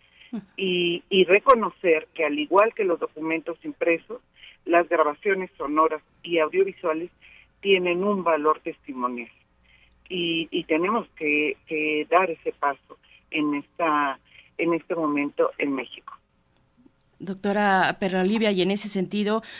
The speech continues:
Speaker 1: pues, ¿cuáles son las reflexiones que nos deja esta conferencia en torno, pues, a la conservación de, de archivos de pueblos originarios específicamente,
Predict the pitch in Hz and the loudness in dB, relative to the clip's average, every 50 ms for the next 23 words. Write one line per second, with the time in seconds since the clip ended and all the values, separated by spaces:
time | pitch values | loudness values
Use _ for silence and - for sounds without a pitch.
0 | - - - 180 - - 214 240 233 220 - 233 233 233 233 - - 196 196 175 | -16 -8 -8 -8 -2 0 0 0 0 2 2 2 4 4 2 2 2 2 4 4
1 | 175 175 185 185 185 185 185 185 - - 226 226 233 226 226 220 - - 185 180 | 2 2 0 0 0 0 -2 0 0 2 2 2 4 2 2 0 0 0 2 2
2 | 175 170 202 202 214 226 - - 214 214 208 185 - 170 170 185 185 190 233 233 | 2 0 0 -2 -2 -4 -4 -6 -4 -2 -2 -2 -2 0 0 0 0 0 0 0
3 | 226 - - - 185 180 175 - 208 214 202 226 226 233 240 240 - - - - | 0 -2 -2 0 -2 -2 0 0 -2 0 0 2 2 2 0 0 -4 -14 -20 -20
4 | - - _ _ 220 202 196 190 - - - - 190 185 185 185 196 185 180 196 | -20 -20 _ _ 2 4 4 2 0 -2 0 2 2 2 2 0 0 0 0 0
5 | 180 190 185 - 240 254 254 233 240 214 196 180 - - 190 175 180 - - - | 0 0 0 2 2 2 2 2 2 2 2 0 0 2 2 0 0 0 -2 -2
6 | 294 294 294 - 294 - - 220 220 240 247 - 202 170 175 - 170 170 180 185 | -2 -2 0 -2 -2 -2 0 -2 0 0 0 0 -2 -4 -4 -4 -2 0 0 0
7 | 170 165 165 - 170 160 - - 170 - 202 190 208 196 185 175 180 180 190 190 | 0 -2 -4 -6 -8 -8 -8 -10 -8 -6 -6 -8 -6 -6 -4 -2 0 -2 -2 -2
8 | - 214 190 | -2 -4 -4